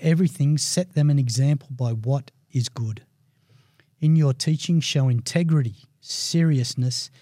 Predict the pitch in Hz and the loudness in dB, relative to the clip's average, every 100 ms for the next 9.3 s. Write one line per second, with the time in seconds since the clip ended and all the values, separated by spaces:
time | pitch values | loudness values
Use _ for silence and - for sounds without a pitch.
0 | _ _ - 123 - - 143 147 147 139 | _ _ -4 -2 0 0 0 2 2 0
1 | - 131 - - 127 110 - - - _ | -2 -6 -6 -4 -6 -6 -8 -12 -16 _
2 | _ _ _ _ _ _ _ _ 123 123 | _ _ _ _ _ _ _ _ -10 -8
3 | - 143 139 143 135 123 131 120 110 107 | 0 0 0 0 -2 0 0 0 -2 -4
4 | 107 - - 127 120 113 131 147 160 - | -6 -4 0 0 -2 -4 0 2 0 0
5 | 135 127 - 156 165 139 127 131 123 117 | -2 -4 -4 0 2 2 2 2 0 -2
6 | 110 - - 143 139 127 123 123 123 120 | -4 -6 -2 0 2 0 -2 -4 -4 -4
7 | 120 113 117 110 - 127 147 143 147 123 | -4 -4 -4 -6 -2 0 0 0 0 0
8 | 120 120 110 123 - 123 113 117 113 104 | -2 -2 -4 -4 -2 -2 -4 -6 -8 -8
9 | - - _ | -14 -20 _